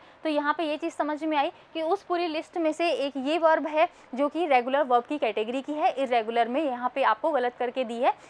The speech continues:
ये बस आपकी presence of mind check करने के लिए था कि बस आप लिखते ही रहते हैं कि अच्छे से उसको समझते भी हैं। तो ये यहाँ पे फटाफट से write down कर लीजिए। ये concept बच्चों बहुत कुछ काम का नहीं है, लेकिन फिर भी समझाने के लिए मैंने आपको बता दिया है कि यहाँ पे जब भी वाई आपको दिखे और इससे पहले vowel हो तो वो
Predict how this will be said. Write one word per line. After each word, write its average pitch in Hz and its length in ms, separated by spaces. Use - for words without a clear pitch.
ये 320 60
बस 302 240
आपकी 302 280
presence 277 380
of 294 80
mind 269 240
check 285 160
करने 262 220
के 277 60
लिए 285 120
था 277 180
कि 285 80
बस 254 200
आप 269 120
लिखते 254 260
ही 302 80
रहते 262 260
हैं 269 140
कि 311 100
अच्छे 285 220
से 302 100
उसको 320 200
समझते 302 440
भी 262 140
हैं। 240 160
तो 320 100
ये 285 280
यहाँ 269 280
पे 302 100
फटाफट 247 380
से 370 160
write 247 180
down 240 200
कर 233 140
लीजिए। 208 280
ये 330 100
concept 330 360
बच्चों 320 220
बहुत 285 220
कुछ - 160
काम 269 320
का 320 120
नहीं 302 280
है, 285 120
लेकिन 311 240
फिर 302 140
भी 302 120
समझाने 269 420
के 302 80
लिए 302 80
मैंने 285 160
आपको 277 240
बता 247 320
दिया 269 220
है 262 200
कि 285 60
यहाँ 277 260
पे 302 80
जब 254 200
भी 330 160
वाई 262 280
आपको 285 300
दिखे 269 280
और 269 200
इससे 285 180
पहले 277 260
vowel 262 340
हो 269 160
तो 285 120
वो 269 280